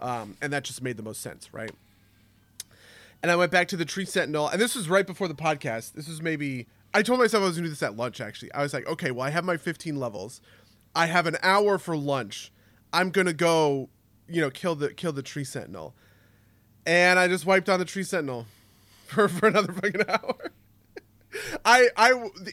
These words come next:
I more, I, it was more consistent that I got to, I got to sixty percent basically every attempt, right? Uh, but very rarely did I ever get past that. Um, and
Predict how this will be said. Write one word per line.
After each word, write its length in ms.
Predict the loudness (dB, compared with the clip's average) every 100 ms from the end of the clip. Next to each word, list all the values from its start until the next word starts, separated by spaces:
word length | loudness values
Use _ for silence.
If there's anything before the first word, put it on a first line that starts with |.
| -4 4
I 200 | 4 4 -4 -10 -2
more, 500 | 0 2 4 2 4
I, 120 | 2
it 180 | 2 -2
was 200 | -6 -4
more 280 | -4 -2 -4
consistent 680 | -4 -10 -6 -8 -6 -8 -2
that 80 | -2
I 80 |
got 200 | 0 -2
to, 220 | -2 -8 -2
I 100 | 0
got 180 | 0 -2
to 60 |
sixty 260 | -6 -12 -12
percent 320 | -10 -6 -6
basically 420 | -4 -6 -8 -6
every 180 | -6 -8
attempt, 400 | -12 -14 -18 _ _
right? 260 | -8 -8 -12 -20 -20 -6
Uh, 260 | 0 2 2
but 220 | 0 -2
very 340 | 6 6 6
rarely 360 | 2 2 2 0
did 160 | 0 2
I 140 | 2
ever 180 | 0 -2
get 140 | -4
past 340 | -6 -8 -8 -14
that. 220 | -16 -16 -20 -20 _
Um, 540 | -4 -2 -2 -4 -8 -14 _ _ -20 _ 0
and 800 | 4 4 4 2 2 -2 -8